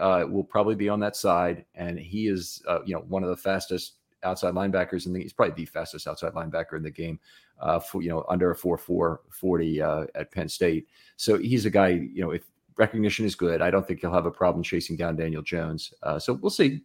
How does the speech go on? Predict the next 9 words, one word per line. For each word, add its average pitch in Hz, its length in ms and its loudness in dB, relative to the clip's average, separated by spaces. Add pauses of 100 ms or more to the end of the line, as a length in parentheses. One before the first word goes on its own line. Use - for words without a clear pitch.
(120)
uh, 95 240 2
how 107 160 4
it 107 100 -2
goes. 98 300 4
I, 95 200 4 (360)
um, 90 500 2 (600)
it's, - 300 -12
it's, - 220 -4
uh, 90 300 4